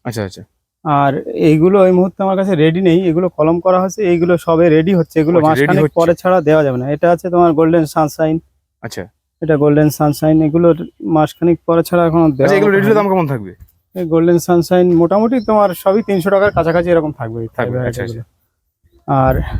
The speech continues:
Speaker 2: এটা আছে,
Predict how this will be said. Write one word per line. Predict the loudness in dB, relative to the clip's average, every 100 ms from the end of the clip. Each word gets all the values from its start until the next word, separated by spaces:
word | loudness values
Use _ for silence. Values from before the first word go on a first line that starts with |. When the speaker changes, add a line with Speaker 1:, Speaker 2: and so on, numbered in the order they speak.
| -8 -12 -18 -16 -14 -14 -14 -16 -16 -18 -14 -8 -4 0 0
Speaker 2:
এটা | 2 0
আছে, | -2 -6 -2 -2